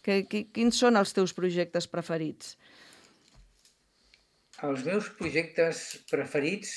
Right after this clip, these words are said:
Speaker 1: Sí.
Speaker 2: a dintre del món de la Viquipèdia
Speaker 1: Sí.
Speaker 2: és, eh, promocionar la pròpia Viquipèdia. I, eh,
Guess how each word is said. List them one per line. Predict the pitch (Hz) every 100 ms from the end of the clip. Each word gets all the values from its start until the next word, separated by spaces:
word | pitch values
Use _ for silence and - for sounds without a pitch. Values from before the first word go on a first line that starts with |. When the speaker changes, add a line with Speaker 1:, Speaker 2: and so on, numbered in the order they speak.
| -
Speaker 1:
Sí. | - 165
Speaker 2:
a | 143
dintre | 160 269 160
del | 147 143 135
món | 143 147 143
de | 139
la | 131
Viquipèdia | 131 131 143 147 131 156 262
Speaker 1:
Sí. | - - 160 156 180 311 415 _ _ _ -
Speaker 2:
és, | 160 202 - - _
eh, | 147 135 131 131 - _ _
promocionar | - 147 143 139 - 135 135 160 143 123 - _ _ _ _ _ _ -
la | 139 131 127
pròpia | 135 135 143 139
Viquipèdia. | 131 131 131 139 131 117 104 - - - - - -
I, | - 165 170 160 - -
eh, | 143 139